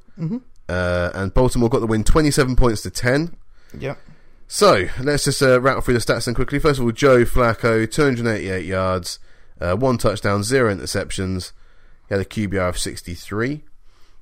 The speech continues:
Speaker 2: Uh, Deshaun Kaiser, not a great game for him, just a hundred forty-six passing yards,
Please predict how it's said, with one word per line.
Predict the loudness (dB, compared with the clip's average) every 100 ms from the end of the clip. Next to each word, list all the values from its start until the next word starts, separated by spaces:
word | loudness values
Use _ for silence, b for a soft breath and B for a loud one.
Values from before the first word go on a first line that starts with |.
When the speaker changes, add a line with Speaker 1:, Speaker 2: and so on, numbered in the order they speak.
| -6
Speaker 2:
Uh, | -4 -2
Deshaun | 0 0 0
Kaiser, | 2 2 2 2 0 0
not | -2 -2
a | -2
great | -4 -4
game | -4
for | -2 -2
him, | -2
just | -4 -2
a |
hundred | -2 -2 -4
forty-six | -4 -6 -6 -8 -2
passing | 0 0 -2 -4
yards, | -2 -2 -4